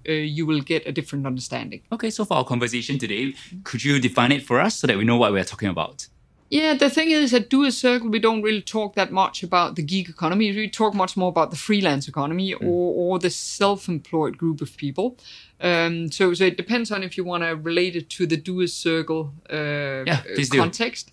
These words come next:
Speaker 2: Mm.
Speaker 1: So in the
Speaker 2: Who do you
Speaker 1: Do-
Speaker 2: focus on at Doers Circle?
Speaker 1: At Doers Circle, we focus on what we call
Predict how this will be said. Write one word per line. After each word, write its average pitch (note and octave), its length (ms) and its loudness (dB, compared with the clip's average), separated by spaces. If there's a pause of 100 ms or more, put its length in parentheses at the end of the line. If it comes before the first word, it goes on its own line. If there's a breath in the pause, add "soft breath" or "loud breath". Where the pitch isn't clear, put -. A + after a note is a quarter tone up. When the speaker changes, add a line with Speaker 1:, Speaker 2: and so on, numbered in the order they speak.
(100)
Speaker 2:
Mm. A#2+ 280 6
Speaker 1:
So G3 100 4
in G3 60 4
the F3+ 60 8
Speaker 2:
Who E3+ 80 12
do E3+ 60 10
you E3+ 80 8
Speaker 1:
Do- - 40 -4
Speaker 2:
focus A#2+ 320 6
on F#2+ 280 4
at F#2 160 0
Doers G#2 260 2
Circle? F#2 320 -2
Speaker 1:
At F3+ 100 0
Doers C#4+ 220 2
Circle, A#3+ 200 2
we G#3 100 -6
focus G#3 420 2
on F3 320 2
what E3+ 160 2
we G3 100 -2
call F#3+ 280 0